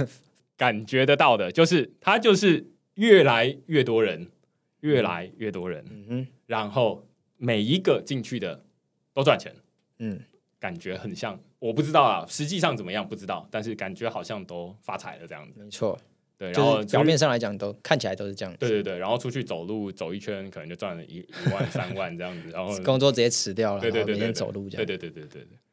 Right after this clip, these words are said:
Speaker 2: 然后大家都在讨论说，啊，怎么买鞋，怎么配鞋，怎么升级鞋等等的。所以这大概过了这一段时间，所以我在从写完文章的那一刻开始，就一直在等它泡沫，泡沫，泡沫。
Speaker 1: <laughs>
Speaker 2: 对，对，对，如果用刚刚那个状态的话，我就会觉得说，那这个过程一直到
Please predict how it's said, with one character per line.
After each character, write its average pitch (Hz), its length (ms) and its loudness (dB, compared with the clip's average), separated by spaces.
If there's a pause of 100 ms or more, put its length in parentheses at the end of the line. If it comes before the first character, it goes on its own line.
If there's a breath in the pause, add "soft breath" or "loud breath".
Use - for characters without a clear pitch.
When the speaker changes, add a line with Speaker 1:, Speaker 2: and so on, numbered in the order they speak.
(220)
Speaker 2:
然 95 140 -6
后 104 220 0
大 107 100 -4
家 104 80 -2
都 101 80 -8
在 101 80 -4
讨 90 140 -10
论 90 120 -10
说， 95 140 -10
啊， 87 100 -8
怎 90 200 -12
么 85 40 -10
买 82 220 -10
鞋， 82 400 -12
怎 85 80 -14
么 80 80 -12
配 107 180 -6
鞋， 85 320 -10
怎 85 80 -12
么 82 80 -12
升 104 220 -8
级 87 220 -14
鞋 80 260 -12
等 82 180 -16
等 85 140 -12
的。 62 180 -20 (540)
所 110 160 -4
以 98 160 -8
这 120 140 -4
大 - 200 -8
概 92 160 -6 (120)
过 92 160 -10
了 76 120 -18
这 87 100 -18
一 80 40 -16
段 78 140 -16
时 - 80 -20
间， 82 120 -16
所 185 140 -4
以 151 140 -8
我 92 120 -12
在 110 220 -2
从 98 320 -10
写 107 200 -8
完 87 200 -10
文 92 140 -12
章 101 120 -6
的 95 40 -12
那 95 100 -10
一 95 60 -10
刻 101 120 -14
开 98 160 -10
始， 95 140 -16
就 90 160 -14
一 90 40 -12
直 80 40 -14
在 82 120 -10
等 76 160 -16
它 80 160 -18
泡 92 140 -10
沫， 78 180 -18
泡 - 140 -18
沫， 80 140 -18
泡 - 100 0
沫。 147 60 6
Speaker 1:
<laughs> - 560 2
Speaker 2:
对， 104 200 -8
对， - 20 -
对， 95 100 -8
如 139 140 8
果 170 160 8
用 165 160 8
刚 135 140 4
刚 131 120 4
那 123 60 0
个 131 100 2
状 113 160 0
态 120 100 0
的 98 80 0
话， 107 140 0
我 90 80 -8
就 101 120 -6
会 101 40 -4
觉 90 120 -12
得 82 80 -12
说， 87 260 -14
那 98 200 -8 (120)
这 170 220 2
个 147 120 0
过 117 240 -4
程 87 300 -12
一 131 80 -6
直 107 180 -12
到 87 220 -6